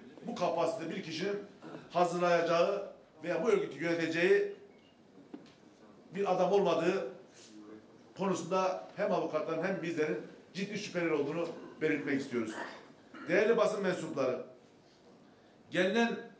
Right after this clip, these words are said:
bu noktada delil karartma ihtimali gerekçesiyle gizli yürütülen soruşturma dosyası bu gizlilik altında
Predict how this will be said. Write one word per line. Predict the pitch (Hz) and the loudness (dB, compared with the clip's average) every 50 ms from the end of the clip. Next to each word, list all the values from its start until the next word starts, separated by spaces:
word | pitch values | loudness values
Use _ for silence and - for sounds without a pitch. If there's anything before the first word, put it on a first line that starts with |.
| - - - - - | -20 -20 -16 -4 -2
bu | 226 | 0
noktada | 220 202 190 - 180 170 170 190 202 208 - - - - - - - - _ | 2 2 2 2 2 2 4 4 4 4 2 -2 -6 -10 -16 -20 -20 -16 _
delil | - 175 190 233 226 202 - | -2 0 2 2 0 0 0
karartma | 170 170 185 185 185 185 - 185 | 2 4 4 4 4 4 0 -2
ihtimali | 180 170 156 - 165 170 175 180 190 190 - - - - - - - - | -2 -2 -2 -2 0 0 2 2 2 2 0 -2 -6 -12 -16 -20 -20 -6
gerekçesiyle | - 156 175 185 180 185 185 170 - 170 160 135 | -2 2 2 2 2 2 0 0 0 -2 -2 -2
gizli | 135 135 165 180 170 180 220 | -2 -4 -4 -6 -4 -4 -2
yürütülen | 202 180 165 - 160 143 | -2 -2 0 0 -2 -2
soruşturma | 139 151 175 180 180 165 - 180 190 196 185 | -2 2 4 4 4 4 2 2 2 2 2
dosyası | 165 156 156 151 156 135 135 175 202 208 - - - - - - - - - - | 2 2 0 2 0 0 2 2 2 2 2 0 -2 -6 -12 -20 -20 -20 -10 -4
bu | 214 240 - | -2 -2 -2
gizlilik | - 185 180 160 175 190 202 - | 0 -2 -2 -2 -2 -4 -2 2
altında | 170 151 143 - 156 147 165 185 196 190 180 - - - | 2 2 2 2 0 0 2 2 2 2 2 0 -4 -10